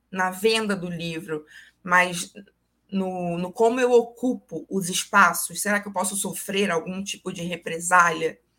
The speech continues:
Então, eu acho que isso vai passar pela cabeça dos autores ainda, infelizmente.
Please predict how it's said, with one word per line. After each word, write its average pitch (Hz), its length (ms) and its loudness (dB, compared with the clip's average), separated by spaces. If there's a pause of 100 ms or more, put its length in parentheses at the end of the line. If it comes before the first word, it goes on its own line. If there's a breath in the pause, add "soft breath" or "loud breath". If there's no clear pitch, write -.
(400 soft breath)
Então, 190 200 2
eu 220 140 6
acho 220 260 2
que 220 120 -6
isso 214 260 -4
vai 190 240 4
passar 180 320 -2
pela 165 240 -4
cabeça 151 340 -8
dos 160 200 -10
autores 151 500 -4
ainda, 151 420 -4 (160)
infelizmente. 202 1200 -4